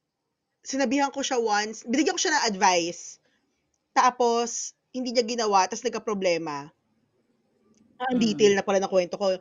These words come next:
Speaker 1: Tapos nagkaproblema. Sige, sa una sabihin ko sa kanya na, "Oh, try mo yung pinapagawa ko sa'yo," lalo na kapag ka <clears throat> subordinate ko siya. Tapos the next time na ginawa niya ulit yun, tapos ginawa niya ulit yun, tapos the same situation happened.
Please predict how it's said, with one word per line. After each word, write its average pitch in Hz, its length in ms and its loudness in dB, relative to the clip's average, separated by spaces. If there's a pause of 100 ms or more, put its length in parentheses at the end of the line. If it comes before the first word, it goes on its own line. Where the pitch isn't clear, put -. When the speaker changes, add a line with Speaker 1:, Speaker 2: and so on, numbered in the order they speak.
(140)
Speaker 1:
Tapos 285 160 -8
nagkaproblema. 208 960 0 (480)
Sige, 311 240 0
sa 294 160 -2
una 285 160 -4
sabihin 240 240 0
ko 226 120 -12
sa 240 120 -12
kanya 220 200 -8
na, 202 120 -4 (480)
"Oh, 403 240 -2 (480)
try 381 160 -2
mo 381 120 -4
yung 349 120 -4
pinapagawa 240 560 -4
ko 208 80 -12
sa'yo," 180 240 -4
lalo 220 240 0
na 277 80 2
kapag 247 320 -2
ka 208 120 2 (360)
<clears throat> 302 320 6 (100)
subordinate 208 640 0
ko - 120 -8
siya. 143 280 -4 (400)
Tapos 320 320 0
the 302 80 -2
next 294 320 -4
time 269 240 0
na 269 80 -2
ginawa 233 480 0
niya 214 240 -4
ulit 202 240 -6
yun, 185 480 -4
tapos 190 800 -4
ginawa 285 320 4
niya 285 160 0
ulit 277 160 0
yun, 262 160 2
tapos 254 160 -8
the 214 80 0
same 220 240 -6
situation 220 560 -2
happened. 185 560 -2